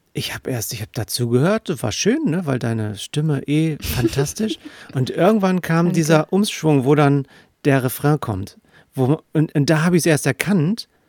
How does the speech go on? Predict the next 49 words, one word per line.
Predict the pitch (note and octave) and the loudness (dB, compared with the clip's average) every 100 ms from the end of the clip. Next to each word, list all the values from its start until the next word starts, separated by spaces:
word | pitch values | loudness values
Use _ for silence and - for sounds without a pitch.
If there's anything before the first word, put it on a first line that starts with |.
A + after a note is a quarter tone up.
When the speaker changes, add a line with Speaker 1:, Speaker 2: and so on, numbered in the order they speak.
| _ _ _ _ - | _ _ _ _ 0
Speaker 1:
weil | C#3+ | 2
ich | E3 | 2
hab | - | -2
den | C#3 C3 B2 | 0 0 -2
Titel | - A#3 C#3+ | -6 -2 0
auch, | C3 C#3 | 0 -2
ich | B2 - | -4 -4
bin | A#2+ | 0
ja | C3+ | 2
Auto | F#3+ | 2
gefahren, | C#3+ - G#2+ G#2+ | 0 -2 -2 -2
ich | A2+ | -4
hab | B2 - | -6 -4
da | A#2+ | -2
nicht | A2 A#2 - | -2 -2 0
gelesen, | A2+ C3 B2+ | 4 4 2
was | G#2 | -2
da | - | -4
im | G#2 | -4
Display | A#2+ F3+ - G2+ | -4 -6 -6 -8
stand. | - G#2 D3 - _ - - _ _ _ _ _ | -6 -6 -6 -10 _ -20 -20 _ _ _ _ _
Und | B2 A2 A2+ G#2 - - _ _ _ _ _ _ _ _ _ - | -6 -4 -4 -8 -12 -16 _ _ _ _ _ _ _ _ _ -20
dann | - G2 | -20 -18
hab | |
ich, | G2 | -16
wie | - | -16
geil | - G#2 G2 | -12 -10 -10
ist | - | -6
das | D3 - | -6 -6
denn? | B2 - | -8 -8
Das | G#2+ B2 | -10 -10
ist | - | -8
doch, | A#2 - _ | -8 -10 _
das | - B2+ | -8 -4
ist | F3 D4 | -2 -4
doch | D#3+ | -4
das, | A#2+ - - - _ _ _ _ | -8 -10 -10 -16 _ _ _ _
das | D#3+ | -4
ist | A#3 A#3 | -2 0
doch | D3+ | 0
das | B2+ - | -2 -4
hier, | A2+ G2+ | -6 -4
Heinz | A#2 B2+ | -4 -2
Rudolf | C#3 C#3 C3 | 0 0 2
Kunze, | - G#3 - F3 | 0 0 -2 -4
das | - - | -6 -10
ist | D#3+ - | -8 -4
doch, | C3 - _ - - _ | -4 -6 _ -20 -20 _
und | C3 B2+ - | -2 0 -2